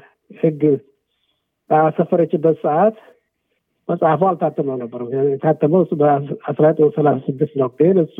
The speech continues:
ይሄንን የጀመረው አስራ ዘጠኝ መቶ ሃያ አምስት ስለነበር መረጃውን ለእነሱ ያቀብላቸው እንደነበር እኔ አልጠራጠርም እንጂ ህትመቱን ተከትሎ አይደለም እንግዲህ ያ ህግ የወጣው። ግን እነሱ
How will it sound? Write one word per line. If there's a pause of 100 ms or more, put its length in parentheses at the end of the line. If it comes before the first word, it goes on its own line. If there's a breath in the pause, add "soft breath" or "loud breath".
ይሄንን
የጀመረው (640)
አስራ
ዘጠኝ
መቶ (240)
ሃያ
አምስት
ስለነበር (640)
መረጃውን
ለእነሱ
ያቀብላቸው
እንደነበር
እኔ (120)
አልጠራጠርም (960)
እንጂ (760)
ህትመቱን
ተከትሎ
አይደለም
እንግዲህ (440)
ያ
ህግ
የወጣው። (600)
ግን
እነሱ